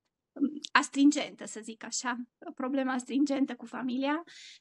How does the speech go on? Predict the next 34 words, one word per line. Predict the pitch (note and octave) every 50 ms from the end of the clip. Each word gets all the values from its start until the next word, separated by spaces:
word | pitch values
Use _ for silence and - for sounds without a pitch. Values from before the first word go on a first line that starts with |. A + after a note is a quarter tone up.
| _ _ _ _ _ _ _ _ _ _ _ _ _
Aici | - C#4 D#4+ D#4 -
au | F#4+ F4+
început | E4+ D4+ - D4 - D#4 D4
foarte | - - C#4 C#4 C#4+ C4+
multe | B3 A#3 A3+ A3+ A3+
lucruri | A3 B3+ A3 - A#3 A3+
și | A3+ -
mai | B3+ B3 C4+
ales | D4 D#4 D4 C#4 C4+ C4+ C#4 - -
în | - B3 A#3+ A#3+ A#3+ A#3+
ceea | - - B3+ C4
ce | C4+ - -
privește | - A#3+ B3 B3+ B3+ B3+ - - A#3+
soțul | A#3+ - B3+ B3 B3 - A#3+ A3+
meu. | A3+ G#3+ A3 A3 A3+
Eu | A#3+ B3
deja | C4+ D#4 D#4+ D4 C#4+ C#4+
aveam | D4 D4 D4+ C#4+ C#4+ D4
anumite | D4 C#4 C4+ B3+ B3+ C4 - C4
rezultate | B3 B3 A#3+ - B3 A#3+ - B3+ B3+ B3+ -
în | A#3+ A#3
căsnicia | A#3 A3 A3+ A#3+ A#3+ A#3 A#3 - B3 A#3 A3+ A3
mea. | A3+ A#3 A3 G#3+ G#3 -
Precum | - A#3 A3 - C4
ți-am | C#4 - C4+ C4+
spus, | C#4+ - C#4 C4
sunt | - - -
căsătorită | - - B3 B3 - A#3+ A#3+ C4 B3 C4
de | B3 A#3+ A#3
douăzeci | A#3 B3+ B3+ B3+ B3+ A#3+ A#3+ A#3
și | A#3 - A3+
trei | - A3+ A3+ A3 A3
de | - G#3
ani. | G3+ G3 - G3 A3 D4 D4+ -